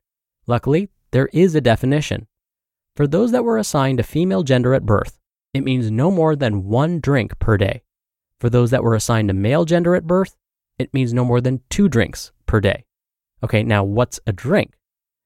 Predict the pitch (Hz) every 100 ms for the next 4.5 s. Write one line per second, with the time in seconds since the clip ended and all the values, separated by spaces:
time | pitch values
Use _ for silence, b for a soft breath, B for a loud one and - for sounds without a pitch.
0 | _ - 131 123 190 254 233 165 107 117
1 | 151 131 127 - _ _ _ 123 113 120
2 | 107 - 139 135 120 110 - 110 92 -
3 | _ _ _ _ _ - 110 104 113 113
4 | 120 120 143 156